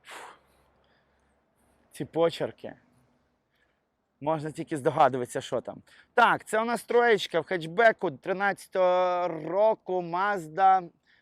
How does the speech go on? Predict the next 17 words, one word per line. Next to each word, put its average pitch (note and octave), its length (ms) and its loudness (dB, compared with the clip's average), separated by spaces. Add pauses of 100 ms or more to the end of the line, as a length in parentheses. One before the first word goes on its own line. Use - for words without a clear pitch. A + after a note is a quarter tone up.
Пробігла F#3 440 0
сто F#3+ 220 -4
п'ятдесят E3+ 520 -4
три E3+ 120 -8
тисячі, F3 540 -8
двохлітровий D#3 760 -4
бензин, E3 520 -8 (440)
автомат F3+ 640 -4 (140)
дев'ять D#3+ 480 -2
сімсот. D#3 680 -8 (920)
Хоче D3 300 -2
власник C#3+ 460 2
за C3 120 -8
це - 160 -8
авто. F#3+ 520 -4 (3750)
Маркер D#3+ 500 -6
вигорів. A2 400 -8